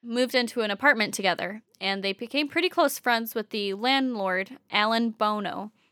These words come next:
In the coming weeks, Arn became irritated at really small things, and he would go into these trances where he would growl, snarl, or convulse,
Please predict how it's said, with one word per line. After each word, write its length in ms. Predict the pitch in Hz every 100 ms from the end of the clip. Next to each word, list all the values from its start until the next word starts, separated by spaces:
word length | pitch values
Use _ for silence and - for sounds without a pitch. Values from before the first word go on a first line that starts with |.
| _ _ -
In 200 | 226 220
the 120 | 208
coming 360 | - 392 381 254
weeks, 320 | 208 214 -
Arn 260 | - 214 226
became 720 | 233 226 240 220 214 214 220 - -
irritated 680 | 185 202 - 294 294 320 -
at 180 | 208 190
really 220 | 202 208
small 320 | - 208 196
things, 480 | 196 185 208 247 - -
and 160 | 247
he 140 | 226 240
would 120 | 226
go 120 | 254
into 200 | 262 262
these 220 | 254 220
trances 680 | - - 302 320 - 185 -
where 140 | - 196
he 200 | 202 214
would 220 | 196 -
growl, 560 | - 208 208 220 226 220
snarl, 760 | - - 220 208 208 202 214 - - -
or 80 | 220
convulse, 840 | - 208 185 233 226 - - -